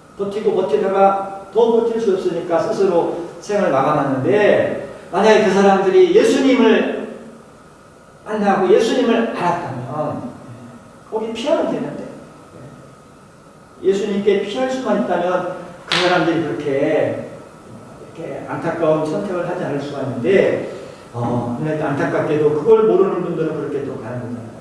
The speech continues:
예수 믿는 사람들은 우리가 정말 극한 상황에 처하고 막다른 골목에 처하면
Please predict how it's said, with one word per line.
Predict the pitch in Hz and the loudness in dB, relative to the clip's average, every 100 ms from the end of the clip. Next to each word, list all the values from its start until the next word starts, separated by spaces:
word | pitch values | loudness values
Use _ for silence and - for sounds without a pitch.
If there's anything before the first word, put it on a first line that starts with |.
| - - | -18 -8
예수 | 147 170 180 | -2 0 0
믿는 | 175 165 | 0 -2
사람들은 | 156 160 156 151 160 - - - - 147 | 0 2 2 0 0 -2 -6 -12 -12 -2
우리가 | 160 165 | 2 2
정말 | 170 196 226 240 240 247 | 4 2 4 6 6 4
극한 | 233 196 190 | 2 0 -2
상황에 | 165 165 160 143 | 0 0 0 -4
처하고 | 151 147 147 151 | -4 -2 -2 -2
막다른 | - - 170 165 | -2 0 0 0
골목에 | 151 151 147 147 | -2 -2 -2 -2
처하면 | 151 180 156 208 240 127 - - | -2 -2 0 2 4 4 0 -6